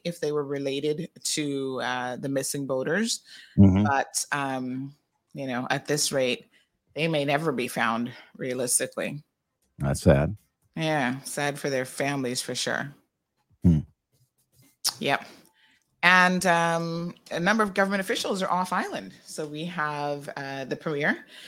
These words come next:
Speaker 1: He is off island attending an event, um, in Miami.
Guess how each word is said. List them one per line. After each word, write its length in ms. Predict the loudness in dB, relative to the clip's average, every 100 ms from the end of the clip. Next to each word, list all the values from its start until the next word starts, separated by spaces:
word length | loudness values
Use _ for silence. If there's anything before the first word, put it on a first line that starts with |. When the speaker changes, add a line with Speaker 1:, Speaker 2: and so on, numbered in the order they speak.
| -20 -10
Speaker 1:
He 300 | -4 -2 0
is 260 | 0 -2 -2
off 260 | -2 0
island 520 | 0 0 0 0 -2 -4
attending 680 | -8 -6 -2 -2 -2 -4 -6 -6
an 100 | -4
event, 580 | -2 0 -2 -2 -6 -6
um, 640 | -4 -4 -4 -4 -6 -8 -12 _ _ -6
in 640 | -2 0 -2 -2 -2 2
Miami. 600 | 4 6 6 6 4 2